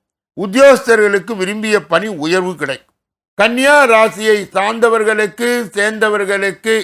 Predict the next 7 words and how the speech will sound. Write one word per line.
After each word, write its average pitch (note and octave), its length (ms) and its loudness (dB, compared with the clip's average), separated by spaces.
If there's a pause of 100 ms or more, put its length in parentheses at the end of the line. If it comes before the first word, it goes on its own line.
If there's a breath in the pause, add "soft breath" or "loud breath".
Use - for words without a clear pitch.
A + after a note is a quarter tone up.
(180)
இந்த F#3 180 -4
அக்டோபர் A3+ 600 0
மாத F#3+ 300 -2 (500)
பலாபலன்களை F3+ 800 -2 (520)
பெறுவதற்கான F#3+ 920 0 (460)
ஆன்மீக A#3+ 580 2
வழிபாடுகளும் G3 840 0